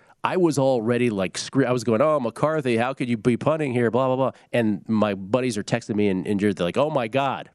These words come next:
meaning they knew that the, the fake was already happening well before I did. And you also said a word there that I wanna bring up, right? We were just watching that on standard cable, but you said the word stream. Now imagine, right,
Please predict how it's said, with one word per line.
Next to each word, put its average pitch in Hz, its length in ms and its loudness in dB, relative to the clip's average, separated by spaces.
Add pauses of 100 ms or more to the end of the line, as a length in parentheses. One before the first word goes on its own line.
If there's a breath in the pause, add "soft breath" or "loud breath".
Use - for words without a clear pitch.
meaning 107 300 0
they 107 140 0
knew 113 160 4
that 110 100 0
the, 95 140 -4 (100)
the 113 60 0
fake - 260 -2
was 98 140 -4
already 87 260 -2
happening 87 480 -6 (240 loud breath)
well 147 460 0
before 113 340 0
I 104 140 -2
did. - 240 -8 (600 soft breath)
And 127 100 0
you 165 120 6
also 151 220 -4
said 117 180 0
a 104 60 0
word 127 300 0
there 85 120 -2
that 78 140 -4
I - 20 -2
wanna 82 220 -2
bring 80 240 -4
up, 147 260 -6
right? 117 200 -2 (120)
We 127 160 2
were 143 80 4
just 110 160 -4
watching 98 300 0
that 90 100 -2
on 80 80 -2
standard 80 320 -6
cable, 131 240 -2
but 87 140 -10
you 113 100 -2
said 113 160 -2
the 98 80 -2
word 87 240 -4
stream. 139 520 -2 (460 soft breath)
Now 107 200 0
imagine, 120 500 0
right, 69 320 -4